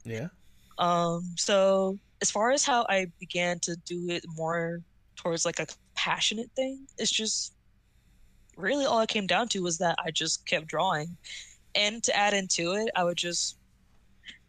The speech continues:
Speaker 2: I would just search stuff up on the internet, like, characters and stuff that I liked. And I know it's a bit of a controversy, like, as far as tracing,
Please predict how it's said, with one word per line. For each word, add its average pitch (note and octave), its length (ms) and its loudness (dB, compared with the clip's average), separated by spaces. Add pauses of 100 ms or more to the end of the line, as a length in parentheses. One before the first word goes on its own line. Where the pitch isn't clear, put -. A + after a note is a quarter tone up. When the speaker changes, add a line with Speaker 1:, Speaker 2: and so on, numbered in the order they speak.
(180)
Speaker 2:
I E3 100 4
would G3+ 120 2
just G#3 240 -2
search - 340 0
stuff G3 260 0
up F#3+ 180 2 (360)
on F3 520 0 (120)
the - 120 -2
internet, E3+ 560 -2
like, D#3+ 180 -2 (180)
characters F3 480 0
and D#3 80 -4
stuff - 260 -2
that D3+ 100 -2
I D3 60 2
liked. D3 680 -2
And D#3+ 400 0 (800)
I G3 80 2
know A3 240 4
it's - 220 0
a A3 100 0
bit G3+ 180 -2
of G3 100 0
a F3 80 2
controversy, F#3 1000 -2 (260)
like, E3 140 -2
as E3+ 120 0
far F3+ 240 2
as D#3+ 120 0
tracing, G#3 840 -2